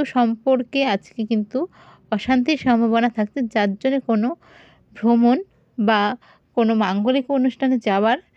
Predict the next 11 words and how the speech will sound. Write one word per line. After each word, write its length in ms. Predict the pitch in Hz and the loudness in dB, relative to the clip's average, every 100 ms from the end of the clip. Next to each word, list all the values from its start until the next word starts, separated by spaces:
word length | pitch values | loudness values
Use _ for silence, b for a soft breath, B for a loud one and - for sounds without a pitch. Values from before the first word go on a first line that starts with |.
| b _ _ | b _ _
প্ল্যানও 260 | 226 220 320 | 0 0 0
ক্যান্সেল 400 | 233 208 - 214 | -2 -2 -2 0
হওয়ার 160 | 247 | 0
সম্ভাবনা 480 | 277 202 190 202 262 | 0 -2 0 0 0
থাকছে। 440 | 269 214 175 _ 185 196 _ b b b b b _ - | 0 -4 -4 _ -12 -12 _ b b b b b _ -2
হঠাৎ 240 | 254 339 - | 2 0 0
করে 200 | 349 349 | -2 -2
খারাপ 320 | - 240 254 - | 0 0 0 -2
কথা 220 | 285 285 | -2 0
বলার 340 | 254 247 254 | 2 4 2
পরে 360 | 262 269 240 359 | 2 2 2 0